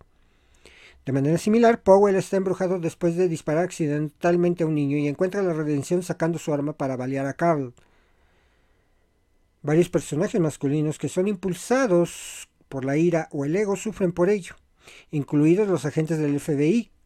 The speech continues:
Carl, Ellis y McClane, quienes casi pierden a Holly al presumir después de disparar contra Gruber. El crítico Matt Zoller Seitz señaló que a los personajes más ecuánimes, a menudo afroamericanos, les va mejor.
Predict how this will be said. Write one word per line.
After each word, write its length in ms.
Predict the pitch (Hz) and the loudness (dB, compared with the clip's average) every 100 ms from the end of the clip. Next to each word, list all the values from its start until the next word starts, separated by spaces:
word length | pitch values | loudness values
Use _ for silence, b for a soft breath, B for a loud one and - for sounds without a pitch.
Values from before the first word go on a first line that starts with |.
| _ | _
Carl, 320 | 135 139 190 - _ | -4 -4 -6 -12 _
Ellis 400 | 165 160 196 - | -4 -2 -2 -8
y 120 | 269 | -2
McClane, 480 | 180 180 262 285 262 - B B B B | -2 0 0 0 -2 -8 B B B B
quienes 320 | - 262 277 | -2 0 0
casi 280 | - 240 262 | 0 0 0
pierden 360 | 226 214 233 233 | 0 0 2 -2
a 100 | 175 | -2
Holly 280 | 190 196 220 | -2 0 -2
al 140 | 202 | -2
presumir 480 | 202 196 185 185 202 | -6 -4 0 0 0
después 280 | 180 180 175 | -4 -4 -2
de 80 | |
disparar 380 | 196 175 151 143 | -4 -4 -4 -4
contra 340 | 147 143 156 160 | -4 -4 -2 0
Gruber. 360 | 226 285 170 - _ _ _ _ _ _ _ _ _ _ B B B B | 2 2 2 -2 _ _ _ _ _ _ _ _ _ _ B B B B
El 140 | 139 | 0
crítico 340 | 175 175 180 156 | 4 4 2 0
Matt 220 | 165 175 | 0 -2
Zoller 400 | - 254 170 160 | 0 4 4 0
Seitz 480 | - 175 185 - - B B | 2 2 2 -4 -20 B B
señaló 520 | - 196 214 208 196 | -4 -2 0 0 -2
que 100 | 185 | -2
a 40 | 190 | -2
los 160 | 185 | -2
personajes 520 | - 143 156 170 208 190 | -4 -4 -2 -2 -2 -4
más 180 | 240 | -4
ecuánimes, 540 | - 202 160 110 - _ | -4 -2 -2 -4 -14 _
a 100 | 143 | -8
menudo 340 | 139 139 170 180 | -6 -2 0 0
afroamericanos, 720 | 170 202 208 202 202 180 175 B B B | 0 0 -2 0 0 0 -4 B B B
les 200 | 175 147 | 0 0
va 120 | 139 | -2
mejor. 320 | 131 - 208 | -4 -2 -2